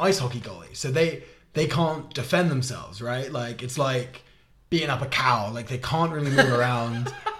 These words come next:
Speaker 1: Like, they can't. You like that? I saw that from
Speaker 2: Beating
Speaker 1: you.
Speaker 2: up a cow.
Speaker 1: <laughs> Um,
Speaker 2: Uh, I don't
Speaker 1: so
Speaker 2: remember
Speaker 1: that
Speaker 2: saying
Speaker 1: there's
Speaker 2: that.
Speaker 1: a, there's a good reason you don't hit them, and
Speaker 2: I,
Speaker 1: that's why
Speaker 2: I do not remember saying
Speaker 1: you know.
Speaker 2: that.
Speaker 1: <laughs> They can't defend themselves. That's why their defenders have to
Speaker 2: Sure.
Speaker 1: do it for 'em, right?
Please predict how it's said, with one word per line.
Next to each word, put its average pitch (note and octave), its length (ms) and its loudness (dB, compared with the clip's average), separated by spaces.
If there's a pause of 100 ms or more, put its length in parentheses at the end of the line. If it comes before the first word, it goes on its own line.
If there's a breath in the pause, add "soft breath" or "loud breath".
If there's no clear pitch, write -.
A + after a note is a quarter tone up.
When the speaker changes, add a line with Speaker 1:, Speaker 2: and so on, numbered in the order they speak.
Speaker 1:
Like, C3+ 180 2
they D3+ 100 2
can't. D#3+ 460 2
You F3 80 6
like F3+ 160 8
that? G#3 220 8
I - 40 6
saw A#3+ 260 6
that F#3 120 8
from F#3 120 6
Speaker 2:
Beating G#3+ 200 8
Speaker 1:
you. - 60 4
Speaker 2:
up - 80 -2
a - 60 -4
cow. - 520 0
Speaker 1:
<laughs> F#3 460 -6
Um, - 0 -
Speaker 2:
Uh, D#3 520 6 (540 loud breath)
I E3 60 -8
don't E3 40 -4
Speaker 1:
so G3 160 6
Speaker 2:
remember F#3 200 8
Speaker 1:
that - 80 -4
Speaker 2:
saying - 160 -6
Speaker 1:
there's F#3+ 180 6
Speaker 2:
that. F3+ 140 6
Speaker 1:
a, E3+ 60 2
there's E3 260 0
a D#3+ 100 4
good G3 260 6
reason E3 680 6
you C#3 120 2
don't C3+ 200 2
hit B2+ 180 2
them, C3 140 2
and B2 120 4
Speaker 2:
I, C3 60 4
Speaker 1:
that's C3+ 140 -2
why C3 260 4
Speaker 2:
I B2+ 220 2
do D#3+ 80 -2
not C#3+ 180 -4
remember C3 260 -10
saying - 200 -12
Speaker 1:
you - 100 -12
know. - 80 -10
Speaker 2:
that. G3+ 1600 2
Speaker 1:
<laughs> - 20 -2
They F#3+ 160 10
can't G3+ 240 8
defend E3 280 4
themselves. G3 440 8
That's D3+ 200 4
why C#3 440 4
their B2+ 140 -2
defenders E3+ 400 2
have C3 160 2
to B2+ 60 2
Speaker 2:
Sure. C#3 100 2
Speaker 1:
do C#3 60 -2
it - 40 -6
for E3+ 300 2
'em, - 80 -12
right? B2 280 -4